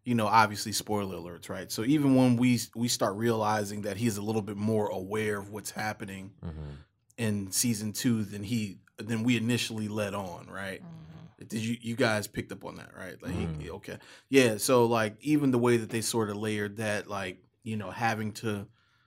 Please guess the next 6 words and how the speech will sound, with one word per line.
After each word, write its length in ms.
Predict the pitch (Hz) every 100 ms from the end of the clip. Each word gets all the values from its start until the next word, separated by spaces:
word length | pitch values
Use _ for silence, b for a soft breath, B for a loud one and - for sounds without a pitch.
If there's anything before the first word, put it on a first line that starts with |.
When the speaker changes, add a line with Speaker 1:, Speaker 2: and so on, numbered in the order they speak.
| _
Speaker 1:
sort 300 | - 131 113
of 120 | 101
hide, 460 | 127 117 117 110 98 _ _ _ _ -
hide 440 | 123 123 120 117
things 300 | 123 117 110
from 480 | - 117 110 101 98